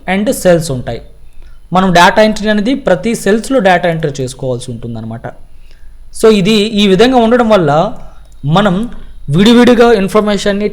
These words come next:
టైప్ చేసి ఉంచుకోవడానికి ఈ Excel షీట్ అనేది బాగా ఉపయోగపడుతుందన్నమాట. ఓకే,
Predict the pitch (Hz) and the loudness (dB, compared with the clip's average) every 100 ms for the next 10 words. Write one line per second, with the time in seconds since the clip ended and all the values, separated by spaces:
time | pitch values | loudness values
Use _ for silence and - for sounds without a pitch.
0 | - 175 185 208 190 180 165 180 175 170 | 2 2 2 -2 -2 -4 -4 -2 0 -2
1 | 160 151 143 - - - 160 151 151 190 | -2 -4 -4 -10 -18 -6 -2 -2 0 -4
2 | - 165 165 160 165 113 113 147 170 131 | -2 -4 -4 -2 -4 -4 -2 2 2 0
3 | 139 120 - 113 110 107 104 - - - | -4 -6 -8 -8 -10 -12 -14 -16 -20 -20
4 | - - - - 156 156 | -20 -20 -20 -8 -4 0